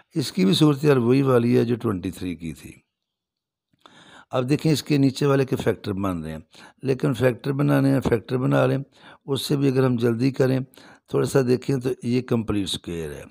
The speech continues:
और ये किसका स्क्वायर है? z माइनस फ़ाइव का। फैक्टर बनाएंगे तो फिर भी यही आना है, z माइनस फ़ाइव, z माइनस फ़ाइव। तो ऊपर वाले की पावर है वन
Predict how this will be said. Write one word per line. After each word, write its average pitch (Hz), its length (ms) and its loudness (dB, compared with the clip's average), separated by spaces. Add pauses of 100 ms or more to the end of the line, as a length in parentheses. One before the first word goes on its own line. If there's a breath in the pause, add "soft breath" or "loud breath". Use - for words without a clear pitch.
(540 soft breath)
और 127 100 0
ये 127 140 -2
किसका 139 400 0
स्क्वायर 135 400 2
है? 135 120 4
z 120 440 2
माइनस 117 600 -2
फ़ाइव 85 240 -2 (120)
का। 82 80 -10 (540 soft breath)
फैक्टर 139 260 -2
बनाएंगे 165 420 2
तो 156 120 -4
फिर 147 180 0
भी 143 180 2
यही 131 200 4
आना 110 140 0
है, 113 60 -4
z 117 220 2
माइनस 123 300 -2
फ़ाइव, 113 240 0
z 98 160 -2
माइनस 85 320 -8
फ़ाइव। 80 240 -10 (1120 soft breath)
तो - 220 -14 (200)
ऊपर 143 300 4
वाले 156 260 4
की 156 180 0
पावर 135 360 4
है 117 120 2
वन 113 400 0